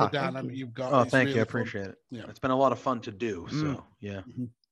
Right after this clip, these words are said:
Speaker 2: We met through, obviously, through Love Wrestling and stuff like that. So, um, it's cool to just do stuff off, off, you know, off the Love Wrestling side of things. But
Speaker 1: Yeah, and, and, uh, one of the,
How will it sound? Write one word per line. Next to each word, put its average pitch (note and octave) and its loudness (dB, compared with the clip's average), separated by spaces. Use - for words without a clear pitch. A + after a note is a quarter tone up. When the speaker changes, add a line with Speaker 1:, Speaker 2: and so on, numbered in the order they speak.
Speaker 2:
We D#3 2
met F3+ 8
through, D#3+ 10
obviously, D3+ 6
through D3 2
Love C3+ 10
Wrestling D3 6
and A#2+ -2
stuff B2 2
like B2 -4
that. A#2 -2
So, A#2+ 2
um, A#2+ -2
it's - -4
cool B2+ 4
to A#2 0
just C3 -2
do C3+ 4
stuff B2+ 4
off, A#2 6
off, - 2
you C#3+ -4
know, A#2+ 4
off A#2+ 2
the B2+ 4
Love A#2 6
Wrestling A#2 0
side G#2+ 0
of G#2 -4
things. G#2+ -8
But - 4
Speaker 1:
Yeah, D#3+ 2
and, D#3+ 0
and, D#3 -2
uh, - -16
one F3 -2
of F#3 0
the, D3+ 0